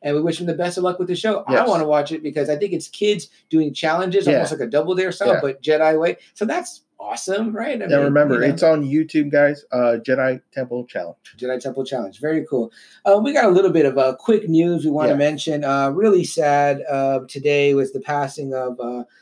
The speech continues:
Speaker 1: superstar, uh, artist Denny O'Neil. Um,
Speaker 2: Yeah, a giant, uh, giant writer, editor.
Speaker 1: Writer, editor, yeah.
Speaker 2: Um, I mean, he, he kind of reinvented Batman again in the seventies, uh, making him kind of the Dark Knight that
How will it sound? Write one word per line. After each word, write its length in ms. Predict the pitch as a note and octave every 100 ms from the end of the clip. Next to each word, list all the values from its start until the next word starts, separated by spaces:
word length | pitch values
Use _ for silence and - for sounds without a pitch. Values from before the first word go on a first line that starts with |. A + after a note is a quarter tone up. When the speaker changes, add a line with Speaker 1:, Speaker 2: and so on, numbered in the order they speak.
| _ _ _
Speaker 1:
superstar, 840 | - F#3 F3 C3+ D3+ C#3+ C#3 C#3 -
uh, 320 | A#2 B2 A2+ C3+
artist 420 | C#3+ C#3+ C3 -
Denny 240 | C#3+ C#3+
O'Neil. 540 | C3+ C3+ C#3+ D3 D3+ D3 _ _ C3+
Um, 680 | C3 B2+ A#2 A2+ A2 - _
Speaker 2:
Yeah, 200 | C#3+ -
a 100 | B2+
giant, 480 | - C3+ C#3+ B2 A#2
uh, 220 | A#2+ A2+
giant 340 | G#2+ C3 C#3+ A2
writer, 440 | A2 C3 C3 B2+ A#2+
editor. 480 | B2+ B2+ B2+ B2 A#2
Speaker 1:
Writer, 260 | - -
editor, 240 | B2 A#2+ A#2+
yeah. 220 | A#2 A2+
Speaker 2:
Um, 160 | G#2 - _ _ _ _ -
I 40 |
mean, 200 | B2 A#2 G2+
he, 320 | B2+ B2+ B2 _
he 480 | C#3+ C#3 C3 B2 _
kind 180 | D3 C#3
of 60 | B2+
reinvented 560 | C#3 B2+ C3 B2+ A#2+
Batman 360 | B2 B2+ B2 A#2
again 220 | G#2+ A2+
in 100 | G#2+
the 60 | F#2+
seventies, 580 | - B2+ B2 G2+ F#2+ -
uh, 260 | A2 G#2+ G2+ _ - _
making 340 | A#2+ C3 - C3+
him 200 | C3 B2
kind 180 | - C#3
of 100 | B2
the 80 | G#2+
Dark 360 | C3 B2+ B2
Knight 360 | A#2 C3 A#2 -
that 180 | A2